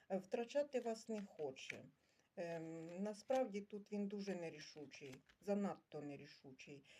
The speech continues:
І це його рішення буде він приймати дуже довго. Е, чи будете ви чекати, він може при-, е, приймати рішення і робити вам пропозицію, ви чекати цієї по-, пропозиції будете роками. Е, тут, е,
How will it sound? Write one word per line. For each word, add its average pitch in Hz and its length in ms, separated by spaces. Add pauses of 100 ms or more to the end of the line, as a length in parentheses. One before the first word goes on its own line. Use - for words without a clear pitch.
(140)
І 202 420
це 220 120
його 208 300
рішення 214 480
буде 180 240
він 190 160
приймати 190 600
дуже 185 360
довго. 151 560 (320)
Е, 180 200
чи 262 140
будете 262 440
ви 240 100
чекати, 262 600
він 208 160
може 214 200
при-, 202 440
е, 185 680 (320)
приймати 214 520
рішення 220 460
і 185 120
робити 196 380
вам 180 180
пропозицію, 190 840 (260)
ви 190 120
чекати 202 440
цієї 190 400
по-, 196 180
пропозиції 196 840
будете 185 460
роками. 143 580 (480)
Е, 175 240 (100)
тут, 196 320
е, 175 260